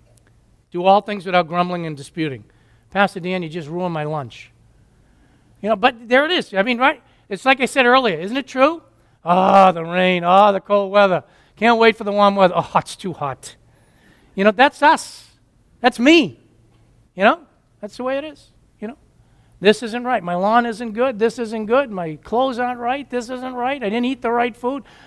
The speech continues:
Let's pray for the food." And then after we're done praying for the food, it's, "Oh, that again?" How does it line up? See? That's the way we, and Paul knew that. God knew that. And then notice this,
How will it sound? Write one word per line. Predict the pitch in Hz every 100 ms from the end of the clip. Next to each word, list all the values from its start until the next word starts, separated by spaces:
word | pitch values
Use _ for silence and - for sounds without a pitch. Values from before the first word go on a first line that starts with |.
| - -
Let's | 226
pray | - 240 269
for | -
the | 233
food." | - 254 269
And | 240
then | 226
after | 233 254 254
we're | 240
done | 240 240
praying | 247 262 254
for | 240
the |
food, | 202 269 269
it's, | 208
"Oh, | 220 214
that | 156 170 220
again?" | 247 277 311 - _ _ _ _ _ _ _ _ _
How | 247
does | 302 302
it | 294
line | 269 294
up? | 302 330 - _ _ _ _ _ _ _ _ _ _
See? | - 220 330 _ _ _ _ _ _ -
That's | 185 -
the | 262
way | 247
we, | 247 247
and | 220
Paul | - 285 302
knew | 302 330
that. | 302 254 - - _ _ _ _ _ _ _ _ -
God | 254 277
knew | 262 285
that. | 262 208 156 _ _ _ _ _ _ _ _
And | 190 220
then | 254 240
notice | 262 247
this, | - 262 247